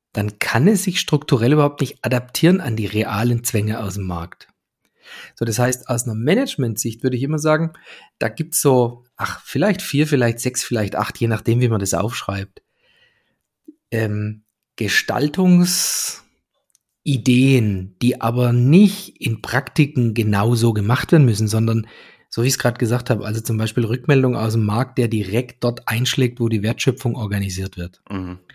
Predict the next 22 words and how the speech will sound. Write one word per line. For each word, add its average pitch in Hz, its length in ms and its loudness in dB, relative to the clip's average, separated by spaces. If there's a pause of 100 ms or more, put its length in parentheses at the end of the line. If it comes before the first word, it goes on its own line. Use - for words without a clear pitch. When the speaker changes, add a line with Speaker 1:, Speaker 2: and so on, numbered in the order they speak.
(640)
Speaker 1:
Ähm, 110 380 -6
das 107 180 -4
wäre 135 120 2
für 139 100 0
mich 127 180 0
jetzt 120 160 2
so 120 160 2
ein, 113 260 -4 (520)
so - 180 -8
ein 110 100 -2
Prinzip 110 440 -4
und 131 140 0
die 113 120 -2
Frage 117 300 -4
ist 120 100 -4
immer, 117 220 -4
wie 110 80 -2
können 131 320 -2
wir 147 80 -2
das 127 240 -6
bei 110 140 -6
uns, - 580 -6